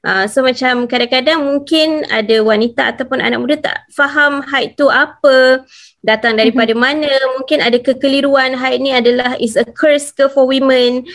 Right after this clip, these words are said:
Speaker 1: ataupun,
Speaker 2: <laughs>
Speaker 1: um, and things like that lah. This is, um, things that happen. Macam kalau, uh, haid dia datang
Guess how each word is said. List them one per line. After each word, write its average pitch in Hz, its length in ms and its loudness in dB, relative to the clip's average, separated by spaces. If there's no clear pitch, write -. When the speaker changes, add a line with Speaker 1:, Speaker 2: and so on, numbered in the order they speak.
Speaker 1:
ataupun, 254 720 0
Speaker 2:
<laughs> - 220 -4
Speaker 1:
um, 220 420 -4
and 254 400 -2
things 277 240 -2
like 220 160 0
that 226 160 0
lah. 247 160 0
This 320 160 -2
is, 320 240 -2
um, 240 320 0
things 285 240 0
that 240 80 -2
happen. 233 400 -2
Macam 226 400 -2
kalau, 240 240 0
uh, 226 320 -2
haid 240 240 -4
dia 254 160 2
datang 262 160 2